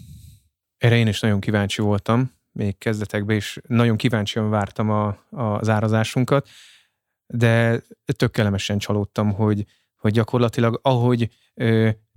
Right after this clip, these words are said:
zökkenőmentesen szeretnénk megoldani a repcinek a gombaölését, úgy a zárazását is, ö,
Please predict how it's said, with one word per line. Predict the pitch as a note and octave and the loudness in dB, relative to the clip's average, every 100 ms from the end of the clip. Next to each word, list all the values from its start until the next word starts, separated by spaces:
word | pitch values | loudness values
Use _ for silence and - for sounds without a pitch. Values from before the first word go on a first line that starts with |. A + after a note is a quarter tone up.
| - | -12
zökkenőmentesen | - C3+ - C3 B2+ A#2+ A#2 A#2+ A2 A#2+ | -2 -2 0 0 2 2 0 -2 -2 -2
szeretnénk | A2 A#2 A2 A#2+ A2+ | -2 -2 -2 0 2
megoldani | A2+ A2+ A2+ A2 A2 | 2 2 2 2 0
a | G#2+ - G#2+ G#2 A2 | -2 -2 -2 -2 -2
repcinek | A#2 - A2 G#2 - | -4 -2 -2 -2 -2
a | G#2+ G2+ - | -2 -2 -8
gombaölését, | - A#2 A2 G#2 A#2+ C3 - C3 - | -2 0 2 2 2 0 -2 -4 -4
úgy | - A2+ | -4 -2
a | A#2 - G#2+ G#2+ - _ _ | -2 -2 -2 -4 -8 _ _
zárazását | G#2+ G#2 G#2 G2+ - G#2+ A#2 | -4 -4 -4 -6 -6 -8 -8
is, | - - _ _ _ | -8 -14 _ _ _
ö, | - G2+ G#2 G#2 | -4 0 0 0